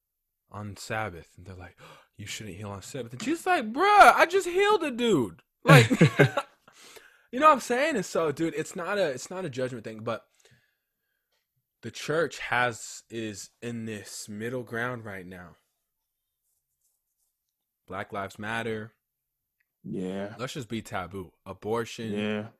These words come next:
Speaker 2: yeah.
Speaker 1: Our friends who, uh, enjoy different relationships, all these kinds of stuff. The church is at an impasse right now.
Speaker 2: Yeah.
Speaker 1: Of, okay, we don't agree, fine, whatever.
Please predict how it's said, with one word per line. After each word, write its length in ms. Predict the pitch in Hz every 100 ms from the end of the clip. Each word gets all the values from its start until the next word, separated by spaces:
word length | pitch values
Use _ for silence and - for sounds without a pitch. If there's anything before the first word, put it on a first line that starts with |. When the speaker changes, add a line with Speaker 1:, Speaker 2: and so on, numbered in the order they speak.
| _
Speaker 2:
yeah. 340 | - 101 104 104 - _ _ _ -
Speaker 1:
Our 160 | 101
friends 580 | - - 110 113 107 104
who, 480 | 110 101 98 98 90 _ _ _ -
uh, 460 | 107 95 85 87 - _ _ _ _ _ _ -
enjoy 360 | 101 117 117
different 360 | 107 110 - 92
relationships, 1400 | 95 110 117 - 110 - - 110 107 101 - - - -
all 200 | 110 143
these 200 | 175 160
kinds 340 | - 135 127 110
of 80 | 98
stuff. 640 | - 110 135 185 - - _ _ _ _
The 100 | 101
church 320 | 104 - 151 160
is 100 | 147
at 120 | 131
an 60 | 117
impasse 480 | 120 113 90 87 -
right 160 | 85
now. 180 | 127 170 _ _ _ _ -
Speaker 2:
Yeah. 340 | 107 107 104 -
Speaker 1:
Of, 380 | 127 113 - - _ _ _ _
okay, 380 | 117 123 - 131
we 180 | 107 127
don't 220 | 131 120 104
agree, 380 | 95 120 143
fine, 380 | 131 - 92 87 104
whatever. 640 | 113 127 117 98 90 85